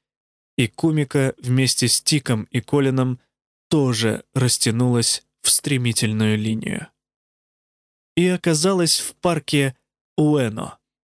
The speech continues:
Над неподвижными водами пруда Синабадзу повис осенний вечер.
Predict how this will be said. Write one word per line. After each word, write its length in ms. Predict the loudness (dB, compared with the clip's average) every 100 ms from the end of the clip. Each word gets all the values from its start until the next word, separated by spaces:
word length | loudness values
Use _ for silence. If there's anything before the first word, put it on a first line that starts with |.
| _ _ _ _
Над 300 | 0 0 2
неподвижными 800 | 0 0 0 0 0 0 0 0
водами 480 | 0 0 0 0 0
пруда 380 | -2 -2 0 0
Синабадзу 840 | 0 0 0 0 0 0 -2 -2 _ _ _
повис 460 | 0 0 0 0 -2
осенний 560 | 0 0 0 -2 0 0
вечер. 500 | 0 -2 -6 -10